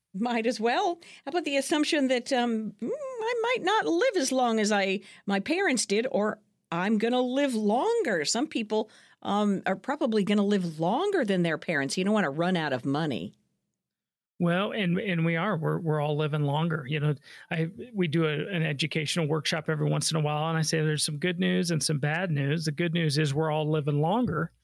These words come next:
Speaker 2: The bad news is we're all living longer.
Speaker 1: <laughs>
Speaker 2: And,
Speaker 1: <laughs>
Speaker 2: you know, but, but really, if you're, you know, a, a male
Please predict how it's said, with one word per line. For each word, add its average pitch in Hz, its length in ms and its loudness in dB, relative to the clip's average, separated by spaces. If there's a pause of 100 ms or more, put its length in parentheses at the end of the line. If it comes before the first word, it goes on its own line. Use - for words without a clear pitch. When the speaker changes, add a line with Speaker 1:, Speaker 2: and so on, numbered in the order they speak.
(380)
Speaker 2:
The 143 80 -4
bad 165 320 0
news 151 280 2
is 151 220 2
we're 160 180 0
all 160 180 0
living 151 280 2
longer. 185 360 2
Speaker 1:
<laughs> 392 60 0 (520)
Speaker 2:
And, 175 360 0
Speaker 1:
<laughs> 214 40 -18
Speaker 2:
you 214 300 -2
know, 196 100 0
but, 190 160 -2 (100)
but 202 120 2
really, 233 320 2
if - 140 -8
you're, 185 240 2 (220)
you 185 80 0
know, 170 200 -2
a, 175 380 -2
a 160 40 2
male 160 640 0